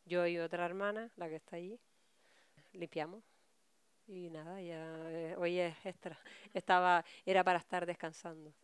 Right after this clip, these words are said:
En el trabajo interesante es todos los días, porque de-, todos los días los niños tienen unas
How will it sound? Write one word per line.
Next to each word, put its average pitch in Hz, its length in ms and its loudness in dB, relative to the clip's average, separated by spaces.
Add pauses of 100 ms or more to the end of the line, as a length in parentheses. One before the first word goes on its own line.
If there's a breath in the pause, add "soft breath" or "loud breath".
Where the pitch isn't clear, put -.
(200)
En 196 360 8
el 190 120 6
trabajo 254 500 4
interesante 233 600 2
es 240 60 -6
todos 349 200 4
los 226 100 4
días, 180 260 4
porque 185 300 0
de-, 180 340 6
todos 202 300 4
los 196 80 4
días 208 560 4
los 175 220 -2
niños 190 420 0
tienen 180 1000 2
unas 185 300 0